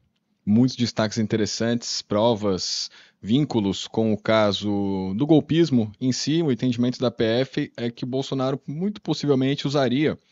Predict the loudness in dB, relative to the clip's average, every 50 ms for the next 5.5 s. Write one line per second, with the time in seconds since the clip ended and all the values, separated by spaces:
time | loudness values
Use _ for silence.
0 | _ -20 -20 _ _ _ _ _ -8 -8 -8 -8 -8 -4 -4 -4 -4 -2 -2 -2
1 | -2 -4 -6 -10 -8 -8 -4 -4 -4 -4 -2 -2 -2 -2 -2 -2 -2 -2 -2 -2
2 | -2 -2 -2 -2 -4 -4 -2 0 0 0 0 -2 -4 -6 -8 -10 _ _ _ _
3 | _ _ _ _ _ _ _ _ _ _ _ _ _ 0 0 2 4 4 4 6
4 | 6 4 4 2 -2 _ _ _ _ _ _ _ _ _ _ 2 4 4 6 8
5 | 8 10 10 8 6 2 -2 -8 -10